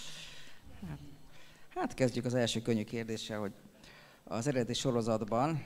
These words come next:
milyen színű a biztonsági ruhája? A kék, B zöld, C arany, D vörös. Vörös helyes a válasz.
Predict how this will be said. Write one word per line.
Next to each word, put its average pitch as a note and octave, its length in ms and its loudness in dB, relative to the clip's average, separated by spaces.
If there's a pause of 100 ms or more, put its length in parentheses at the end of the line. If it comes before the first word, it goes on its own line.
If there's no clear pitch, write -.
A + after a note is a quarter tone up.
milyen B2 260 4
színű A#2 220 -2
a G#2+ 40 2
biztonsági A2 580 -2 (640)
ruhája? G#2 600 0 (480)
A A2 260 4
kék, D#3 480 0
B A#2+ 160 -2 (140)
zöld, C3+ 400 2 (100)
C - 100 -4 (180)
arany, B2 380 2
D G#2+ 220 0
vörös. G2+ 500 -2 (1200)
Vörös A2 320 4
helyes G2 280 2
a F#2+ 40 -4
válasz. D3 480 0